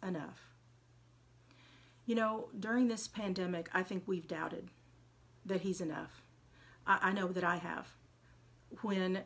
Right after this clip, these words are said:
and I'm not just talking toilet paper and stuff like that, but are we gonna survive?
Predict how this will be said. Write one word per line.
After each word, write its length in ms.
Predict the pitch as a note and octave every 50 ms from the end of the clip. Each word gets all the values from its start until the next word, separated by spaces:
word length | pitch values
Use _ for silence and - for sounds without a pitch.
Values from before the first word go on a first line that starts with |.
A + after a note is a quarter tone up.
| - -
and 100 | B3+ C#4+
I'm 120 | C#4+ D4
not 180 | D#4 C4+ A3+ -
just 160 | B3 B3 -
talking 460 | - G#3 G3+ - G#3 F#3 F3+ F3+ - - -
toilet 340 | - G3 F#3+ F#3 F3+ -
paper 400 | - E3+ E3 D#3 D3 C#3 D3 F#3 - - - - - -
and 120 | - F#3+ F#3+
stuff 220 | F#3+ G#3 F#3+ -
like 180 | F#3+ F3 F3 F3
that, 300 | F#3+ F3 E3 D#3+ - - - - - - - - - - - - - -
but 300 | C4 G3+ F3 G#3+ A3+ - - - - - - - - -
are 140 | A3 A3+ A#3+
we 140 | A3+ B3+
gonna 220 | B3 C4 B3+ A#3 -
survive? 600 | - A3+ F#3 G3+ G3+ G#3+ G#3 D#3 - - - -